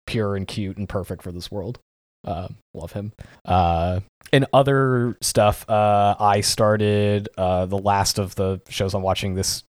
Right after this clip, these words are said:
season of anime, um, uh, 'cause it aired a little bit later than most other things. Uh, the maid I recently hired is Mysterious, which is, uh, an adaptation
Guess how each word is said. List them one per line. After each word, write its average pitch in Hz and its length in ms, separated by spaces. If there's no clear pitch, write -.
season 95 520
of 98 120
anime, 95 520
um, 95 560
uh, 85 160
'cause 92 160
it 90 180
aired 87 240
a 85 40
little 85 140
bit 80 140
later 90 200
than 87 200
most 90 220
other 87 160
things. 90 400
Uh, 87 340
the 98 100
maid 104 340
I 104 140
recently 101 440
hired 101 320
is 95 160
Mysterious, 110 800
which - 180
is, 92 300
uh, 90 340
an 98 140
adaptation 92 720